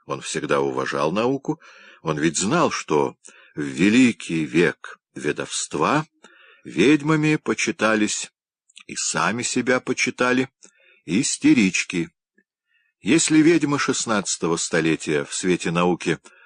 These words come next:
оказались истеричками, то в двадцатом веке Брюсову стоило попытаться превратить истеричку в ведьму. Впрочем, не слишком доверяя магии,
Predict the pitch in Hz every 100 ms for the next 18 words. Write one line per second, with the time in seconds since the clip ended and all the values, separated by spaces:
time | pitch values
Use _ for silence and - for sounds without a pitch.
0 | _ - - 90 76 80 71 - - 87
1 | 85 - - 139 - - 98 110 160 -
2 | - _ _ - 73 64 71 - - 64
3 | 78 78 113 139 117 85 82 87 - 120
4 | 151 - 101 110 123 135 139 - - 104
5 | - - - 123 120 120 104 95 107 -
6 | - 104 87 - 104 104 - - - 101
7 | 80 76 73 69 73 76 _ _ _ _
8 | _ _ _ _ _ _ _ _ _ _
9 | _ _ _ _ _ _ _ - 185 202
10 | 180 170 - 120 139 - 175 - 110 90
11 | 92 98 92 95 139 180 185 190